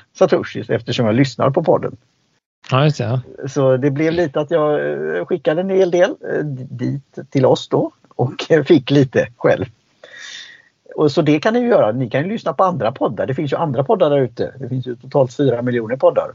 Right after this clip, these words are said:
Speaker 1: Kanske ett par hundratusen aktiva i världen. Men lyssna gärna på, eh, poddar. Det kanske finns någon annan tepodd som vi borde lyssna på. Eller kaffepodd eller någon annan.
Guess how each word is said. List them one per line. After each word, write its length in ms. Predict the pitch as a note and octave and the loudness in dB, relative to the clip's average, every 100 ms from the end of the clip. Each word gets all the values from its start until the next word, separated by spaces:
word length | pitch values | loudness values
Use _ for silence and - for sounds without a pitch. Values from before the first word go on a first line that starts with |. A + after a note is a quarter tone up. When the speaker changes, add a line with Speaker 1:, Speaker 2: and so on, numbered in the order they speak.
| - | -6
Speaker 1:
Kanske 500 | A#2+ G#2+ A#2 A#2 A#2 _ _ _ _ | -6 0 2 2 -2 _ _ _ _
ett 160 | C3+ C3 | -10 0
par 160 | C3 | 4
hundratusen 640 | B2+ C3 A2+ - B2+ - C3+ | 4 4 4 4 0 0 -2
aktiva 440 | C#3 - G#2 G2+ | -2 -2 -2 2
i 40 | A2+ | 2
världen. 340 | A2 - C3 - _ _ _ _ _ | 2 0 -6 -14 _ _ _ _ _
Men 120 | B2+ D#3 | 0 2
lyssna 360 | C3 - B2 | 0 -2 0
gärna 260 | G#3+ A3+ C3 | 2 0 -2
på, 340 | C#3 C3+ C3 | -2 -2 0
eh, 280 | C3 C3 C3 | 0 0 -2
poddar. 300 | C3+ D#3 G2 | 0 0 -2
Det 60 | G#2+ | -2
kanske 200 | D#3+ D3+ | -4 -2
finns 120 | F3+ | -2
någon 160 | F3+ F3+ | 0 2
annan 260 | B2+ D3+ | 2 0
tepodd 400 | C#3+ F3+ C3+ A2+ | 0 0 0 -2
som 120 | C3 | -2
vi 60 | A#2+ | -4
borde 440 | A#2 A#2 C3+ E3 | -6 -14 -10 -6
lyssna 300 | F3+ - - | -4 -4 -6
på. 160 | - - _ _ - | -6 -10 _ _ -8
Eller 180 | - D3+ | -2 0
kaffepodd 600 | C#3 F3 - - G#2 G#2+ | 2 0 0 -2 -2 0
eller 560 | C3+ C3 C3 C3 C3 C3+ | -2 2 2 2 0 -4
någon 200 | C#3 C3+ | -4 -4
annan. 300 | G#2+ G2 | -4 -4